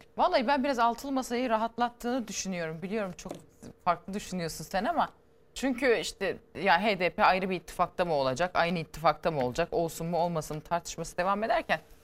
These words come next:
aynı ittifakta olmak zorunda değiliz, aynı çatı altında olalım demiyorum ben ama demokrasi,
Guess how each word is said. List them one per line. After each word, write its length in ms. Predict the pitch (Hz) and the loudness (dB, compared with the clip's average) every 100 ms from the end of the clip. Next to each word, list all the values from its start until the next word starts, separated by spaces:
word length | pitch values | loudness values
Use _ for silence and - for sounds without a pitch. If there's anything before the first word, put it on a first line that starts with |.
| - | 0
aynı 240 | 226 277 269 | 4 6 4
ittifakta 640 | - - 220 240 233 - | 0 -4 0 2 2 2
olmak 400 | 190 208 220 220 | 0 2 2 0
zorunda 420 | 214 214 185 175 | -2 -2 0 0
değiliz, 320 | 208 214 170 | 0 -2 0
aynı 260 | - 185 196 | 0 0 0
çatı 280 | - 185 202 | -6 -2 2
altında 320 | 185 180 175 | 2 0 -2
olalım 360 | 170 180 180 170 | 0 0 -2 2
demiyorum 500 | 214 202 151 139 127 | 2 4 2 -2 -4
ben 120 | - | -2
ama 320 | 311 277 160 - - - | 2 2 2 -4 -20 -2
demokrasi, 720 | 226 233 240 247 233 330 277 | 2 4 4 0 0 0 0